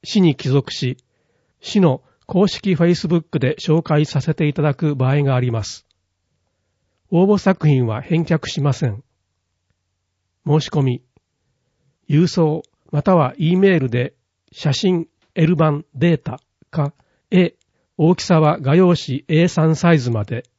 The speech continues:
と、一、名前、二、住所、電話番号。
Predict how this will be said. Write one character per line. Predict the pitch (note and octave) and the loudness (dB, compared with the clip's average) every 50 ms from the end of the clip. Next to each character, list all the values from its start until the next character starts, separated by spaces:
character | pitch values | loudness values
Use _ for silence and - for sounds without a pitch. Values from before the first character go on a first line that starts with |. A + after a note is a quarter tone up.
| _ _ _ | _ _ _
と、 | - D#3 C#3+ C#3 - _ _ _ _ _ _ _ _ _ _ | 0 0 0 0 -4 _ _ _ _ _ _ _ _ _ _
一、 | - A#2 - - F3+ D#3+ D3+ - _ _ _ _ _ _ _ _ _ _ - | -10 -10 -6 -4 -2 -2 -2 -4 _ _ _ _ _ _ _ _ _ _ -2
名 | C3 C3+ | 0 2
前、 | C#3+ D3 D3+ D3 C#3 C3+ - - _ _ _ _ _ _ _ _ | 2 2 2 2 0 -2 -4 -8 _ _ _ _ _ _ _ _
二、 | - D#3 D#3+ D#3+ - - _ _ _ _ _ _ _ _ _ - | 0 2 2 2 0 -4 _ _ _ _ _ _ _ _ _ -4
住 | B2+ D#3 F#3+ G3 | 0 2 4 2
所、 | - - C#3 A2+ B2+ - _ _ | 2 2 -2 -2 -4 -8 _ _
電 | - A#2+ C#3+ D#3 E3 | -6 -2 0 2 2
話 | F3 E3+ D#3 | 2 2 2
番 | D3 C#3+ C3+ B2 G#2+ | 2 0 0 -2 -2
号。 | G#2 G#2 G2+ A2 | -4 -6 -6 -8